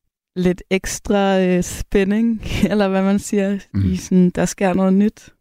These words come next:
Speaker 2: Ja, men det er jo det. Og, og
Speaker 1: Ja.
Speaker 2: jeg mener bare, ikke, øh, julen, den handler selvfølgelig også, øh, mest om måske i virkeligheden at,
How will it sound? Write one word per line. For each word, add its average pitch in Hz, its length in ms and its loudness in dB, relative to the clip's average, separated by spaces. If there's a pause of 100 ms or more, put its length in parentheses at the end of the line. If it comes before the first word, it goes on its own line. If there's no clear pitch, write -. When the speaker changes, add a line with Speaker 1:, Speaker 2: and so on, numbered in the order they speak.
(140)
Speaker 2:
Ja, - 100 -4 (180)
men 98 120 2
det - 80 -6
er - 40 2
jo 92 60 0
det. 87 220 -4 (160)
Og, 113 180 -2
og 120 140 0
Speaker 1:
Ja. - 60 -
Speaker 2:
jeg 107 80 -2
mener 117 160 -2
bare, 110 420 -2
ikke, 107 380 -6
øh, 101 200 -2
julen, 127 220 2
den 110 80 -4
handler 113 200 0
selvfølgelig 117 280 -4
også, 110 240 -6
øh, 107 560 -6
mest 113 280 -2
om 110 120 -4
måske - 440 -4
i 110 60 -4
virkeligheden 104 640 -2
at, 92 120 -4